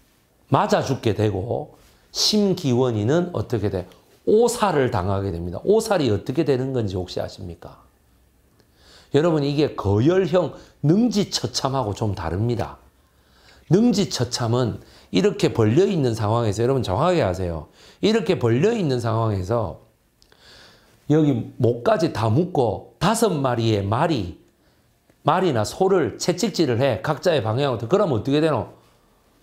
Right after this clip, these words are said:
다 떨어져 나가겠죠. 이걸 뭐야? 거열형 혹은 능지처참이라고 합니다.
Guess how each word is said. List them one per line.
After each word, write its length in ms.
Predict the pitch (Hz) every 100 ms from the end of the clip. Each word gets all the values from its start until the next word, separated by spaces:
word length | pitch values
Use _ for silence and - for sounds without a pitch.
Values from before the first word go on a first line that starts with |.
| _ -
다 160 | 139
떨어져 280 | 240 240 165
나가겠죠. 680 | 120 131 165 190 135 95 - _ -
이걸 540 | 190 170 202 180 - 113
뭐야? 320 | 110 98 78 - _ _ _
거열형 1200 | - 104 104 107 120 156 175 185 - 170 143 92 - _ _ _ _ -
혹은 320 | 180 180 127 - - 143
능지처참이라고 1500 | 175 220 226 185 160 - - 110 - - 143 123 107 104 143
합니다. 420 | 117 101 90 92